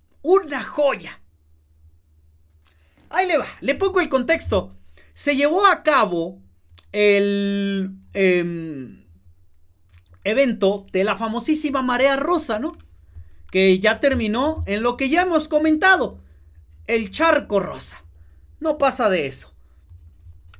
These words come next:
Cuatrocientas personas, no lo digo yo, lo dicen los medios, incluso hasta medios de comunicación de derecha,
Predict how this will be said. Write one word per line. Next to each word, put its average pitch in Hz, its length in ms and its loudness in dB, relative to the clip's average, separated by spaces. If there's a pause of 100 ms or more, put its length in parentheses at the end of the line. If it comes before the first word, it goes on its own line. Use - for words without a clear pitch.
(440)
Cuatrocientas 302 880 0
personas, 302 680 4
no 196 160 2
lo 220 140 0
digo 220 240 -2
yo, 233 360 0 (180)
lo 156 180 -2
dicen 220 300 -4
los 170 200 -2
medios, 165 520 -2
incluso 180 440 -4
hasta 233 240 -4
medios 156 520 -2
de 165 120 -8
comunicación 135 500 -10
de 277 100 6
derecha, 165 520 -2